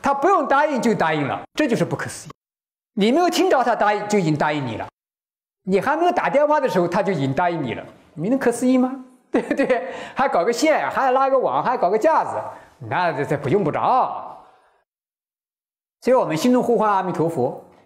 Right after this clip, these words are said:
啊，你不要，哎，我听到阿弥陀佛答应你了，听到答应了都不算不可思议。你说对这个大山喊一句，还有回声呢，“阿弥陀佛”的，“阿弥陀佛”。你喊阿弥陀佛的，不用答应你，你当下喊的时候，当下这个声音就是佛在答应你，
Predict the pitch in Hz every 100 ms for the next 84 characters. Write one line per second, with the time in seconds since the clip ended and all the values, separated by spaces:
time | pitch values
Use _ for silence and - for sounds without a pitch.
0 | _ 131 127 117 120 175 - 190 214 208
1 | 254 254 240 220 208 202 196 180 196 214
2 | 196 123 101 - - - - 330 359 220
3 | 190 180 160 139 135 139 135 165 - -
4 | 104 - 101 98 _ _ _ - 139 165
5 | 196 190 - - - 233 190 196 226 208
6 | 214 190 139 127 143 165 135 156 170 165
7 | 156 175 156 190 269 330 311 285 277 262
8 | 262 185 165 254 277 269 233 220 185 190
9 | 190 - - _ _ 165 214 196 214 269
10 | 269 254 226 240 185 269 294 226 202 190
11 | 165 123 131 - 139 285 320 320 269 160
12 | 139 240 185 175 156 - - - _ _
13 | _ - 233 240 240 190 160 156 147 143
14 | 175 147 - 120 131 139 139 127